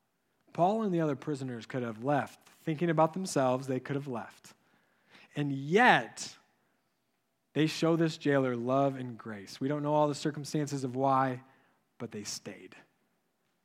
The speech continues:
They stayed. They say, "Don't kill yourself. We are still here."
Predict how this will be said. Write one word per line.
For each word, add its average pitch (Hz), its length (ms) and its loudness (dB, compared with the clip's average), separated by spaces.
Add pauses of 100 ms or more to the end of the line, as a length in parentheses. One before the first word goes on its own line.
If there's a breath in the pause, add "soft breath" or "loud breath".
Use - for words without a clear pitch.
(440)
They 131 100 -2
stayed. 127 420 -2
They 120 120 -6
say, 127 200 -2
"Don't 131 300 -6
kill 165 160 -2
yourself. 127 420 -2
We 127 120 -4
are 107 100 -8
still 120 460 -10
here." 104 420 -14